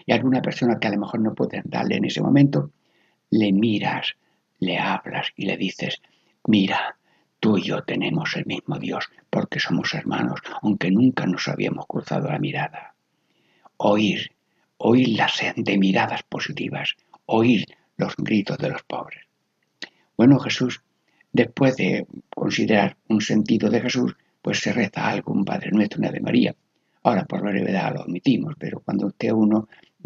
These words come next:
haciendo meditación de los sentidos corporales, pues lo va haciendo, un Padre Nuestro o una Ave María. Y ahora vamos a ver, a oler, pues, las bienaventuranzas. Sí, sí, bienaventurados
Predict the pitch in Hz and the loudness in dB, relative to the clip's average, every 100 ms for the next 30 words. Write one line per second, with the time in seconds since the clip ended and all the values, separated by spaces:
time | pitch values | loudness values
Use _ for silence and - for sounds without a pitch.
0 | 95 - 110 104 104 104 110 113 - - | -2 2 2 2 2 0 0 -2 -4 -2
1 | 120 107 104 - - - - - - - | 0 0 -4 -8 -10 -6 -6 -6 -6 -4
2 | - - - - _ _ - - - - | -2 -2 -4 -8 _ _ -8 -6 -4 -4
3 | - - - - - - - - - - | -4 -4 -4 -6 -14 -10 -4 0 0 -2
4 | - 185 95 - - 113 - _ _ _ | -4 -4 -6 -6 -8 -8 -14 _ _ _
5 | - _ _ _ - 110 139 120 117 120 | -20 _ _ _ 0 2 4 2 2 0
6 | 117 120 131 _ _ _ - 101 101 - | -2 -2 -2 _ _ _ -8 -4 -4 -6
7 | _ - 110 156 139 - - _ _ _ | _ -2 2 4 2 -2 -12 _ _ _
8 | _ - 98 - _ - 104 - 98 98 | _ -4 -2 -6 _ -6 -4 0 0 2
9 | 98 82 143 - - - - _ - 117 | 0 2 2 2 -4 -8 -10 _ -4 -4
10 | - 127 - _ _ _ - 98 98 92 | -2 -4 -4 _ _ _ -4 0 2 0
11 | - 107 104 98 | 0 -2 -2 -6